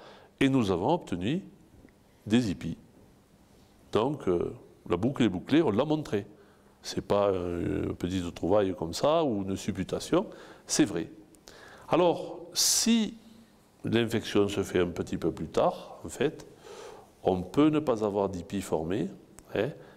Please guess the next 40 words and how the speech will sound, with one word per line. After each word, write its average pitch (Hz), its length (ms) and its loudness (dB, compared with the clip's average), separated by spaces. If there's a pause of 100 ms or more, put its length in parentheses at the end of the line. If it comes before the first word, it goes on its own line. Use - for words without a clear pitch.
(160)
mais 101 200 4
on 123 140 2
obtient 107 240 0
des 104 200 0
an-, 95 340 0
des, 95 360 4
des, 85 300 0
des 82 220 -2
agneaux 95 260 2
ou 104 100 0
des 90 100 -2
chevreaux, 101 400 -4
peu - 160 -4
importe, 85 400 -2 (460)
qui 113 140 0
sont 147 500 2 (360)
soit - 260 0
normaux, 123 280 2
mais 151 140 2
quelquefois 123 400 0
un 127 40 -2
peu 117 120 -4
plus - 140 -10
faibles. - 340 -8 (340)
Alors 92 160 2
ça, 131 160 0
c'est 120 160 -6
très 123 160 0
classique 107 400 -2
chez - 160 -2
le 90 80 0
mouton. 98 420 0 (500)
On 98 120 2
voit 98 160 4
des 95 140 0
agneaux 95 200 0
un 92 60 -2
peu 92 120 0
faibles, 98 440 0 (160)
hirsutes, 104 540 -2